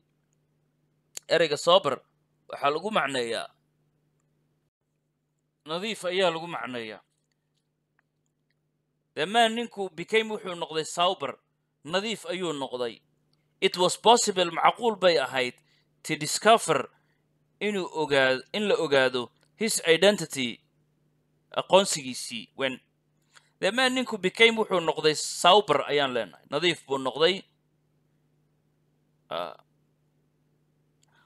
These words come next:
When goortii was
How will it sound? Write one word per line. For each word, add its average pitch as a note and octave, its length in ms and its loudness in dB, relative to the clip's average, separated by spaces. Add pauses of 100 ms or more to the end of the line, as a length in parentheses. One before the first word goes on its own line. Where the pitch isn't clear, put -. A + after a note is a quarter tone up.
(200)
When G#3 540 4 (1300)
goortii C#3+ 500 4 (1900)
was D3+ 180 4